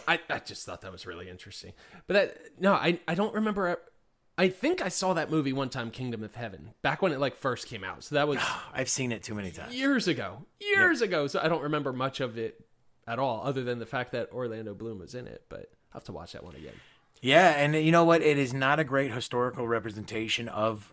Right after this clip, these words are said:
Speaker 2: the
Speaker 1: Oh, no?
Speaker 2: several crusades, but it's a really neat look at the psychology of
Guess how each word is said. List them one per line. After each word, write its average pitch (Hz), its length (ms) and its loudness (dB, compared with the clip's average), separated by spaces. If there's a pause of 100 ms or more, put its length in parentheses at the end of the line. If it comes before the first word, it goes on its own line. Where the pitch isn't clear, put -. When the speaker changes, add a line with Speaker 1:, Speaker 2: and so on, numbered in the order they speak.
(100)
Speaker 2:
the 135 60 -2
Speaker 1:
Oh, 135 80 2
no? 131 260 2
Speaker 2:
several 123 440 2
crusades, 131 800 -6
but 135 280 4
it's 135 220 -2
a 135 80 0
really 156 460 4
neat 123 380 -2
look 113 260 -2
at 98 80 -10
the 104 80 -8
psychology 113 1080 0
of 98 440 -4